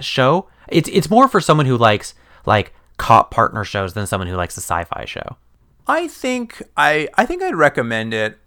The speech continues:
Speaker 2: I, I feel like it's not something you need to pay attention to. Like, if this was the kind of thing you were gonna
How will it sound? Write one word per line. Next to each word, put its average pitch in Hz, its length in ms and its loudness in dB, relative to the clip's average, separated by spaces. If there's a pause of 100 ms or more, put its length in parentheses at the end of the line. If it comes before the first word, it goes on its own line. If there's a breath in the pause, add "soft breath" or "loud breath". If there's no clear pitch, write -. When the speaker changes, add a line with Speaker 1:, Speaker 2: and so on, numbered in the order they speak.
(100)
Speaker 2:
I, 180 140 -4
I 226 140 0
feel 277 220 0
like 247 360 0 (520)
it's 175 120 -6
not 233 160 -2
something 196 180 -6
you 175 140 -6
need 151 200 -8
to 131 180 -8
pay - 240 -6
attention 156 540 -8
to. 214 300 -2 (140 loud breath)
Like, 170 120 -4
if 202 100 0
this 262 120 -6
was 294 100 -6
the 262 60 -6
kind 214 160 -2
of 196 60 -4
thing 175 180 -6
you 156 80 -6
were 147 100 -4
gonna 135 340 -2